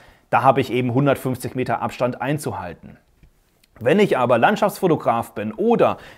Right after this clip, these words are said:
die M dreißig zum Beispiel rein für die Inspektion von meinen Windkraftanlagen mitten auf dem Feld einsetzen will und ich habe nicht den, den Wunsch oder den Bedarf, näher als hundertfünfzig Meter an ein Gewerbegebiet oder so heranzufliegen, dann reicht dir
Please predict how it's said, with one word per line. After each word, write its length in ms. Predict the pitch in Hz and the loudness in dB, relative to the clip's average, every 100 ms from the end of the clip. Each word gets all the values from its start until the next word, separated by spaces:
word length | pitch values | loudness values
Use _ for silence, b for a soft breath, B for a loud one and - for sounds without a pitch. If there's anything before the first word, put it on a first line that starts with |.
| - | -2
die 80 | 139 | 2
M 180 | 151 | 2
dreißig 460 | 147 151 180 220 208 | 0 -2 0 0 0
zum 120 | 165 | -2
Beispiel 180 | 147 147 | 0 0
rein 340 | 131 160 247 | 0 0 0
für 140 | 240 208 | 0 0
die 100 | 165 | 0
Inspektion 540 | 190 - 175 175 196 | 0 -2 0 0 0
von 120 | - | 0
meinen 200 | 151 147 | -2 0
Windkraftanlagen 800 | 139 247 214 180 170 127 120 117 | 2 0 -2 -4 -2 0 -2 0
mitten 200 | 165 - | 0 0
auf 200 | 240 160 | 0 -2
dem 80 | 170 | -4
Feld 260 | - 220 254 | -4 -2 0
einsetzen 540 | 160 135 131 - 120 | -2 -4 -4 -4 -8
will 200 | 110 92 B B B | -6 -8 B B B
und 160 | 156 165 | 0 2
ich 100 | 165 | 2
habe 160 | 180 190 | 0 0
nicht 200 | 160 - | 0 0
den, 300 | 147 135 B B | 0 0 B B
den 160 | - 123 | -4 0
Wunsch 240 | 143 254 | 2 2
oder 140 | 185 147 | 2 2
den 160 | 135 | 2
Bedarf, 420 | 123 123 175 208 - | 0 -2 0 0 0
näher 240 | 147 208 | 0 2
als 180 | 151 - | 0 0
hundertfünfzig 560 | 190 156 185 170 151 | -2 -2 -2 -4 -6
Meter 320 | 147 208 160 - | -4 -2 -2 -4
an 120 | 185 | -4
ein 140 | 156 | -2
Gewerbegebiet 640 | 143 135 185 208 165 147 139 | -2 -2 -4 -2 -2 -2 -2
oder 160 | 131 | -4
so 260 | 117 117 113 B | -2 -4 -4 B
heranzufliegen, 840 | - 110 185 247 - - 123 101 - _ _ _ _ _ _ _ | -10 -2 -2 0 -4 -4 -6 -6 -10 _ _ _ _ _ _ _
dann 140 | 127 139 | -4 -2
reicht 380 | 117 120 131 | 0 -2 -4
dir 240 | 180 190 | 0 0